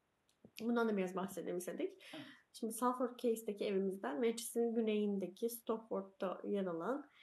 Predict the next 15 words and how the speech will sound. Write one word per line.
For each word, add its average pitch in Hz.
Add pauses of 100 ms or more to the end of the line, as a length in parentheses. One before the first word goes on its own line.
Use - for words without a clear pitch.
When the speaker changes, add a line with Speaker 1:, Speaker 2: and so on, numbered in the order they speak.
(340)
Speaker 1:
e, 208 (400)
townhouse 220 (520)
değil, 190 (340)
e, 185 (1300)
semi-detached 233
Speaker 2:
Detached, 196
Speaker 1:
house. -
Speaker 2:
semi-detached. 135
Speaker 1:
Detached 202
house. - (440)
Speaker 2:
Semi-detached -
Speaker 1:
Evet, 226
Speaker 2:
aslında. 180
Speaker 1:
semi-detached 202
house 196